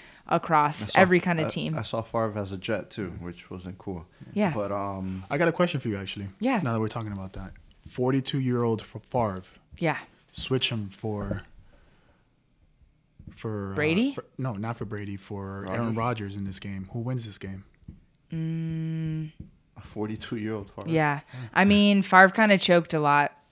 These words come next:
Speaker 1: Th-, this is the one
Speaker 2: A lot of
Speaker 1: instance
Speaker 2: interceptions.
Speaker 1: I literally thought in this game, I was like, I, I kind of couldn't believe that Rodgers took, he didn't play the, uh, like, he didn't call the shot himself.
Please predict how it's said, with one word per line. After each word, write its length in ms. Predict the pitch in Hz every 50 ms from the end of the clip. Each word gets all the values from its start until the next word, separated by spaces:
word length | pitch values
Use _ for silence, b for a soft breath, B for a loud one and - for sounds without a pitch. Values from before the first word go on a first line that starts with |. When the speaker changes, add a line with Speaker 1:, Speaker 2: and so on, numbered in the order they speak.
| _ - 165
Speaker 1:
Th-, 280 | 165 165 165 220 - -
this 260 | 185 185 214 220 - 277
is 100 | 277 240
the 80 | 269 262
one 300 | 214 190 180 175 180 185
Speaker 2:
A 40 | -
lot 60 | -
of 60 | 170 175
Speaker 1:
instance 540 | 175 220 - 196 202 208 208 208 107 - -
Speaker 2:
interceptions. 380 | 107 101 - - - 92 92 - - - - -
Speaker 1:
I 120 | 180 180 180
literally 580 | 180 180 196 196 208 220 226 220 220 214 202
thought 440 | 185 - - 170 160 165 170 - -
in 140 | 170 170 170
this 240 | 170 165 160 - -
game, 500 | - 160 151 156 160 165 175 185 190 190 - _ _ - -
I 120 | 156 165
was 220 | 165 170 165 156 156
like, 380 | 151 147 147 147 - - - _ _ _ _ _ _ _ _ _ - -
I, 60 | - - -
I 40 | 175
kind 360 | 175 - - 170 175 185 202
of 120 | 202 185 185
couldn't 260 | - 185 175 175 175
believe 440 | 160 180 170 156 156 156 160 156 147
that 160 | 151 143 - -
Rodgers 680 | 139 143 143 147 147 151 143 151 151 151 147 147 - -
took, 720 | - - - 151 151 151 147 _ - - - - - _ _ _ _ _ _ _ _ _ _ _ - -
he 160 | - - 185
didn't 220 | 175 170 151 -
play 200 | - - 160 147
the, 260 | 143 143 131 110 95 - - _ _ _ _ _ - - -
uh, 100 | 156 - -
like, 220 | - 156 156 156 -
he 100 | 196 185
didn't 180 | 180 156 139
call 160 | - 160 147
the 100 | 135 139
shot 240 | 147 - 156 127 113
himself. 560 | 110 123 151 - - - - 175 - - -